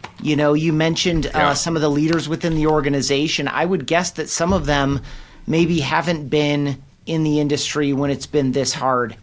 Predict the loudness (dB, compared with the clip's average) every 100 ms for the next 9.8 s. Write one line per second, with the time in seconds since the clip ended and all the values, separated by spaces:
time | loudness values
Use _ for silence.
0 | -14 -6 -4 -2 0 0 0 -2 0 -2
1 | -2 -2 -2 0 -2 -2 -4 0 0 0
2 | 0 0 2 0 -2 -6 -4 -2 -2 -2
3 | -4 -2 -2 0 0 -2 -4 -2 -2 -2
4 | -8 -12 -4 -2 2 2 2 2 2 2
5 | 0 0 2 2 2 0 -4 -2 0 0
6 | 0 0 0 0 -2 -4 -2 0 0 0
7 | -2 0 0 -2 -4 -4 -2 -2 -2 -4
8 | -2 -2 -4 -4 -4 -4 -4 -2 -4 -4
9 | -8 -8 -4 -2 -2 -2 -4 -6